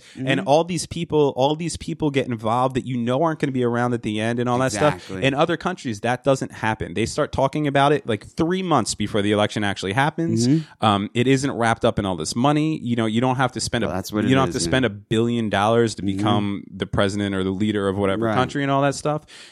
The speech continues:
Speaker 2: And, um, but the reason that we do that here is because it makes the media and many other outlets, but
Speaker 1: Mm-hmm.
Speaker 2: mostly the media, money.
Speaker 1: Yeah.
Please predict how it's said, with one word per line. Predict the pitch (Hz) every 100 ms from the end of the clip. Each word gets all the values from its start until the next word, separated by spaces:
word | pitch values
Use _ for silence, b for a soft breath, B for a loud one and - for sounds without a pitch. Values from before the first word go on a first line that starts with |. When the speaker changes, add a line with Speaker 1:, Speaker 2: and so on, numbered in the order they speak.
| 120
Speaker 2:
And, | 123 120 113
um, | 117 107 104 - b b
but | 135 127
the | 131
reason | 131 170 175 156
that | 131
we | 120 123
do | 120 226
that | 208 110
here | 101 98 104 175 _ _ _ _ _ _ _ _ - -
is | 127 110
because | - 113 - 120 110 -
it | 117 113
makes | 107 117 - - 110
the | 110
media | 110 123 120 104 110
and | 143 131
many | 147 156 143
other | 127 107
outlets, | 95 95 95
but | 127 101
Speaker 1:
Mm-hmm. |
Speaker 2:
mostly | 113 131 - 120
the | 120
media, | 110 110 107
money. | 104 101 71
Speaker 1:
Yeah. | - 185